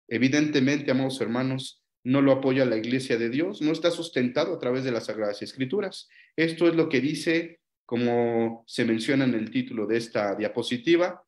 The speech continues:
es lo que dice la ciencia. En ocasiones dice también que estos cambios provocan que de un mismo ser vivo o un ancestro surjan otros distintos,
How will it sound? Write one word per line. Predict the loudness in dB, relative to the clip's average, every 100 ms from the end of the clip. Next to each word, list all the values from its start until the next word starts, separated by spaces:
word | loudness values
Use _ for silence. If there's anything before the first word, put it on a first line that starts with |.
| _ -8
es | -2
lo | 0
que | 0
dice | 0 0 0
la | -2
ciencia. | -2 -4 -4 -4 -10 -14 _ _ _ _ _ _ _ _
En | 0 2
ocasiones | 2 2 2 0 0
dice | -4 -2
también | 0 0 2 0 0 -10 _ _ _
que | -6
estos | -4 -2
cambios | 0 0 -2
provocan | 0 2 2 0 -4 -2
que | 0
de | 2
un | 2
mismo | 2 0 -2
ser | 0 -2
vivo | -2 -4 -6 -10 _ _
o | -6
un | -2 0
ancestro | 0 -2 -4 -6 -10 -14 _ _ _ _ _ _ _ _ _
surjan | -2 2 4 4
otros | 2 2 0 0
distintos, | -4 -4 -6 -6 -8 -14 -14 -18